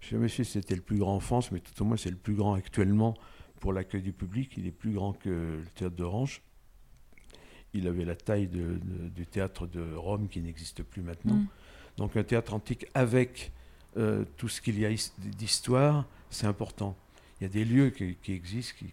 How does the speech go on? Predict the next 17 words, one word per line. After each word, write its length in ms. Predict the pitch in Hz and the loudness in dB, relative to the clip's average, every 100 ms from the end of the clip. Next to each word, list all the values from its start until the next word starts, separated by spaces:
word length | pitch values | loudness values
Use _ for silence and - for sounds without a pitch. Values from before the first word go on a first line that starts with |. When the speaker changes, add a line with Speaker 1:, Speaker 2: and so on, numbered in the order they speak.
| - | -12
Speaker 1:
qui 180 | 87 - | -12 -6
sont 120 | 90 | -4
des 100 | 92 | -2
mo-, 160 | 110 98 | -2 -2
mais 120 | 98 | -6
qui 140 | 104 | -6
sont 140 | - 92 | -6 -4
des 120 | 95 | -4
lieux 180 | 95 98 | -2 -2
modernes, 580 | 95 95 117 139 143 139 - - - - - 110 | -2 -2 0 0 -2 -6 -16 -20 -20 -20 -8 -2
euh, 280 | 101 98 98 | -2 -2 -4
qui 80 | - | -2
n'ont 60 | 104 | 0
pas 140 | - | 2
le 60 | 135 | 4
même 200 | 127 123 | 6 4
impact. 480 | 110 104 107 - | 2 0 -4 -2